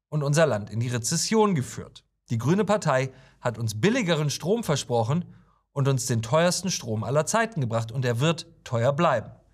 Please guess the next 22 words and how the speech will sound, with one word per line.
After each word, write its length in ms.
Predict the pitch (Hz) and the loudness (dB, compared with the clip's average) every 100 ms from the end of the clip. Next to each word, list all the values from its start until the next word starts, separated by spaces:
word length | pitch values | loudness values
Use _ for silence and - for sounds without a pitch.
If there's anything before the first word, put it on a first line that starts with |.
| _ _ _ - | _ _ _ -2
Die 60 | |
Bundesregierung 600 | 123 240 226 175 156 156 | 0 2 0 -2 -2 0
hat 140 | 139 135 | 0 -2
uns 100 | 117 | -2
einen 240 | 110 110 | 0 0
Bauboom 560 | 120 190 240 143 143 131 | 2 2 2 0 0 0
versprochen, 640 | - 120 - 113 107 147 - - _ - | -2 -2 0 -2 0 -4 -6 -18 _ -4
nun 200 | 147 143 | 0 2
haben 240 | 127 117 | 2 2
wir 100 | 127 | 2
eine 140 | 123 139 | 2 2
historische 640 | 147 - 113 110 113 156 | 2 0 0 0 0 2
Wohnungsnot. 800 | 190 202 139 113 113 98 85 - | 4 4 2 -2 -6 -8 -8 0
Bauen 340 | 135 170 208 | 2 2 0
ist 240 | 196 175 - | -6 -10 -6
unbezahlbar 720 | 123 107 143 208 226 170 120 | -4 -4 -2 2 4 4 0
geworden. 500 | 117 104 90 - - _ _ _ _ _ - | -2 -6 -8 -12 -20 _ _ _ _ _ -4
Die 60 | |
Bauindustrie 800 | 117 170 247 208 175 143 - 135 | 0 2 2 0 -2 -2 -4 -2
warnt: 440 | 113 113 139 175 - - _ - | 0 0 0 -2 -8 -20 _ -4
„Wer 240 | 123 127 | 2 2
baut, 560 | 110 139 160 202 196 | 2 4 4 2 -2